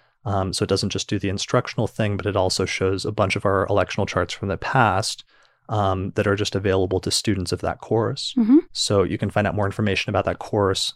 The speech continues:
Speaker 1: uh, which is called just the Electional Astrology Course, at the astrology school dot com.
Speaker 2: Mm-hmm.
Speaker 1: And you've got a lecture on,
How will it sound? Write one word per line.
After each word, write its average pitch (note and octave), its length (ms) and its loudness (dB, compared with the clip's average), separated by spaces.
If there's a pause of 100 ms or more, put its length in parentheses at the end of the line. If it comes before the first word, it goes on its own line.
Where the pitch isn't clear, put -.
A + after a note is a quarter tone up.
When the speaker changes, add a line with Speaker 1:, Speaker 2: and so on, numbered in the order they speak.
Speaker 1:
uh, G#2+ 160 -4
which E2 140 -4
is G2+ 100 -4
called G2 360 -2
just - 320 -10
the A2+ 80 -2
Electional G2 360 0
Astrology F#2+ 360 0
Course, - 540 0
at G2 260 2 (320)
the A2 180 0
astrology G2+ 460 2
school F#2+ 640 0
dot - 180 0
com. A2+ 460 -2 (120)
Speaker 2:
Mm-hmm. C#4+ 260 8 (540)
Speaker 1:
And G2+ 280 0
you've A2 180 -2
got G#2+ 180 4
a G2 120 2
lecture A2+ 340 4
on, G2 300 -4